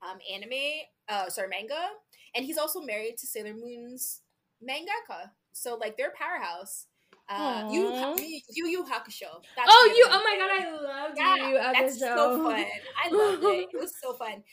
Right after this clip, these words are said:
Speaker 1: But he, so, yeah, so Yoshir-, Yoshihiro Togashi, he's the one who, um, <clears throat> is the mangaka for Yu Yu Hakusho. <clears throat>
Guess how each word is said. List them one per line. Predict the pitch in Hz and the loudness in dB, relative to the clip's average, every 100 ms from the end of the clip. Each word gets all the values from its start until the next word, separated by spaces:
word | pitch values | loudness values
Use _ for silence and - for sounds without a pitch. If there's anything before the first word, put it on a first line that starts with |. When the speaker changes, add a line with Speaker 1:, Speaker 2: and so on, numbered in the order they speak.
| _ - | _ -2
Speaker 1:
But | 262 | 0
he, | 240 285 285 240 214 | 0 -6 -10 -12 -6
so, | 262 247 233 | -4 -2 -4
yeah, | 220 208 202 | -6 -8 -8
so | 220 240 226 220 220 208 202 | -8 -6 -4 -6 -8 -10 -16
Yoshir-, | 226 - 262 254 262 254 240 _ 202 | -14 -12 -8 -6 -4 -6 -8 _ -8
Yoshihiro | 247 247 311 277 277 - 233 202 175 202 - _ _ - | -6 -6 -12 -14 -16 -14 -10 -10 -8 -10 -12 _ _ -20
Togashi, | 202 190 214 - 170 202 | -12 -10 -10 -14 -16 -16
he's | 247 233 | -16 -8
the | 233 | -8
one | 233 | -8
who, | 233 226 220 | -10 -16 -12
um, | 202 196 190 - _ | -10 -10 -14 -20 _
<clears throat> | 339 | -6
is | 370 349 285 | -4 -4 -6
the | 254 | -8
mangaka | 240 240 240 233 | -6 -6 -8 -10
for | - 220 226 233 | -6 -4 -4 -8
Yu | 240 | -14
Yu | 247 302 | -14 -10
Hakusho. | 254 - - - 466 - _ _ - _ _ _ - 403 403 349 | -10 -12 -14 -14 -14 -18 _ _ -20 _ _ _ -2 -2 -2 -4
<clears throat> | 370 277 180 | -4 -8 -12